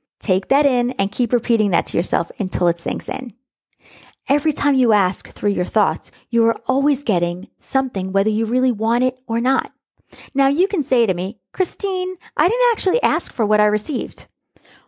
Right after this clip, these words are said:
When I refer to asking, I mean what you are thinking about. I don't mean literally asking out loud. When you think the thoughts that you do, you are asking for what you are thinking about.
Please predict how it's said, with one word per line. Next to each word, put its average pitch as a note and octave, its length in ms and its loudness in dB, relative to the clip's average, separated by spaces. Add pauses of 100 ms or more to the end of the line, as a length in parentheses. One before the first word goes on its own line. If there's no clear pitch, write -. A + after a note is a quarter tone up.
When A#3+ 120 2
I D#4+ 140 4
refer F#4 400 0
to - 320 -6
asking, - 520 -4 (220)
I A3+ 140 0
mean B3+ 360 2 (120)
what G#3 260 -2
you G3 140 -4
are F3+ 80 -4
thinking A#3 580 -2
about. - 380 -4 (320)
I A#3 80 2
don't D#4 240 0
mean B3 240 0
literally G3 500 0 (100)
asking F#3+ 440 0
out D#3 160 0
loud. - 400 -2 (560)
When C4+ 160 2
you C#4+ 100 2
think F#4+ 240 -2
the E4 120 0
thoughts B3+ 340 0
that - 140 -2
you G#3 120 -4
do, F#3 540 -2
you A#3+ 160 2
are A#3 160 -2
asking B3 380 -2
for A#3 160 -2
what F#3 180 -2
you G3+ 160 -4
are G3+ 80 -2
thinking C#4 380 0
about. - 340 -4